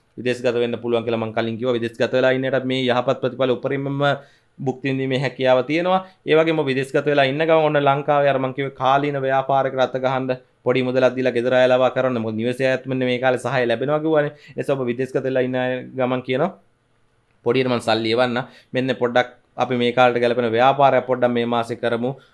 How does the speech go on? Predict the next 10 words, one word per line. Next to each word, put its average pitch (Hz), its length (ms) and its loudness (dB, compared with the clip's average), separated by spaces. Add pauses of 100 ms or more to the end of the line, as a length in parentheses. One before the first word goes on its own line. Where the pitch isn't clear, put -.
(100)
අන්න 139 220 -2
එහෙම 156 260 0
කියලා 147 320 2 (140)
ඔන්න 139 180 -2 (100)
මේ 127 140 0
මාසේ 127 320 0
කරගන්න 123 320 -2
ඕන 127 120 -2
දෙසැම්බර් 123 360 -2
මාසේ. 120 420 -4